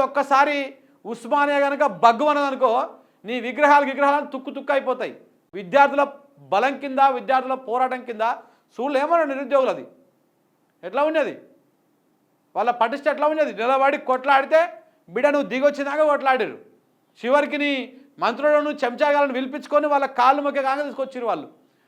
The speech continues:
డిఎస్సి వాళ్ళు కానీ, గ్రూప్ టూ వాళ్ళు కానీ, ఇట్లా అందరూ ఏం చేసిర్రు? అలాంటి పోరాటం మళ్ళా వస్తది.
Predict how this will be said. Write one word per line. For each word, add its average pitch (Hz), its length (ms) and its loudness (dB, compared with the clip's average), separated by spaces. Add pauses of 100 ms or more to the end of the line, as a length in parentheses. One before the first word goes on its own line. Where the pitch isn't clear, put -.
(180)
డిఎస్సి 262 380 2
వాళ్ళు 262 200 4
కానీ, 311 200 0
గ్రూప్ 254 220 -6
టూ 269 140 -2
వాళ్ళు 262 200 0
కానీ, 320 180 -2 (920)
ఇట్లా 262 240 2
అందరూ 302 420 8 (720)
ఏం 277 140 -2
చేసిర్రు? 175 340 -6 (1200)
అలాంటి 226 500 2 (140)
పోరాటం 262 360 0 (100)
మళ్ళా 233 160 0 (100)
వస్తది. - 320 -10